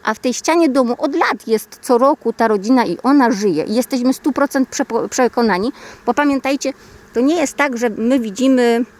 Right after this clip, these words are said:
e, często, e, i mówimy, że kilka lat żyją nam gdzieś pszczoły. Zgadza się, są takie rodziny, które potrafią żyć kilka lat, ale są też takie rodziny, które co roku wlatują w to dane miejsce, bo im bardzo pasuje. Więc my widzimy do jesieni, że te pszczoły tam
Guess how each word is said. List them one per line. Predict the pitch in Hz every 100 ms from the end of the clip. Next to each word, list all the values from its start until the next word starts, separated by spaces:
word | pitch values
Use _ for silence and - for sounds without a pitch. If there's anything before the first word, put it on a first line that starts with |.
| - - - - - - - -
e, | 214 226 220 214
często, | - 262 - 254 240 233 - - - -
e, | 220 208 -
i | 262
mówimy, | 226 240 277
że | 240
kilka | - 269 233 -
lat | 208 233 196
żyją | 202 233
nam | 208 190 196 196
gdzieś | - 196 -
pszczoły. | - - - 214 175 - - - -
Zgadza | 196 214 220 180
się, | - -
są | - 330 -
takie | 220 - 202 -
rodziny, | 202 185 208 285
które | 285 - 220
potrafią | 196 - 214 214 247 226 180
żyć | 196 208
kilka | - 214 - 220
lat, | 180 - -
ale | 214 240
są | - 349 392
też | 302 -
takie | 277 - 269
rodziny, | 208 180 170 285 - - -
które | - 269 262
co | 247
roku | 247 320 269
wlatują | 240 233 285 277
w | 240
to | 220
dane | 214 269 247
miejsce, | 247 254 220
bo | 190
im | 220 226
bardzo | 233 233 220
pasuje. | - 214 - 233 180
Więc | 202 202
my | 247 330
widzimy | 262 220 240 208
do | 170
jesieni, | 208 220 - 453 403 226
że | 220
te | -
pszczoły | 233 - 311 285 240
tam | - 220 190